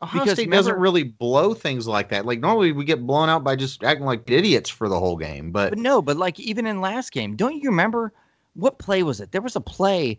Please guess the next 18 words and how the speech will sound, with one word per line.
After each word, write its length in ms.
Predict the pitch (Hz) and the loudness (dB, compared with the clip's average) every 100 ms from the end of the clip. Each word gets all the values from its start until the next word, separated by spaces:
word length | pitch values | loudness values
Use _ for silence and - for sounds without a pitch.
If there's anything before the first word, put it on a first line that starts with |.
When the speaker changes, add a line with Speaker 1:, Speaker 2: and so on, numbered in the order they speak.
| _ - | _ -4
Speaker 2:
that 160 | 143 | -2
completely 580 | 175 160 - 262 294 190 | 0 -2 0 -2 2 0
changed. 420 | - - 214 190 196 | 0 0 2 2 0
It 40 | |
was 120 | 180 | 2
the 80 | 220 | 2
targeting 400 | 254 285 214 104 | 4 2 2 -2
call. 260 | 95 82 - _ _ | -2 -6 -6 _ _
The 120 | - | -6
targeting 580 | - 214 254 214 190 147 _ _ | -2 4 4 4 0 0 _ _
call 240 | 170 160 | 2 2
completely 840 | - 151 - - 233 247 247 214 | 2 -6 -6 -12 -4 -4 -2 -4
changed 460 | 190 - 202 196 131 | -4 0 2 2 0
the 80 | 143 | -4
feel 300 | - 175 156 | 2 2 2
of 80 | 123 | -2
the 40 | |
game. 380 | 101 123 90 | 0 0 -2